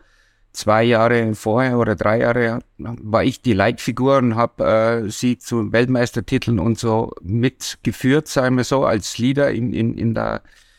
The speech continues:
in der Mannschaft. Und dann, ja, war ich unbeständig. Ich hab den Trainer verstanden. Den sicheren Mann hat man dann einges-, äh, ähm,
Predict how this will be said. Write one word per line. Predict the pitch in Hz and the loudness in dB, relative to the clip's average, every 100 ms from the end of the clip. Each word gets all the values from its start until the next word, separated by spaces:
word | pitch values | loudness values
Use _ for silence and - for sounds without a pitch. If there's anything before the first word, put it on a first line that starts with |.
| _ _ | _ _
in | - 117 | -2 0
der | 104 | 2
Mannschaft. | 107 143 156 147 - - | 4 2 2 0 -2 -4
Und | 123 110 | -2 2
dann, | 120 127 135 - - _ _ - | 2 2 -2 -6 -10 _ _ 0
ja, | 113 127 - | 2 2 0
war | 117 | 0
ich | 131 117 | 0 -2
unbeständig. | 131 160 - 156 147 151 - | -2 -2 -2 0 0 0 -2
Ich | - | -4
hab | 123 - | -4 -2
den | 110 | -4
Trainer | - 120 127 | 0 0 0
verstanden. | 113 - 123 143 - 131 - | -2 -2 -2 -2 -4 -6 -4
Den | 113 | -2
sicheren | 101 143 156 127 120 | 0 0 0 0 2
Mann | 117 123 120 | 2 2 0
hat | 123 117 | -2 -2
man | 101 | -2
dann | 110 107 | -2 0
einges-, | 107 127 123 - _ - | 0 0 -2 -8 _ 0
äh, | 113 113 | 2 2
ähm, | - - - 95 101 107 - | -2 -6 -2 0 0 0 -4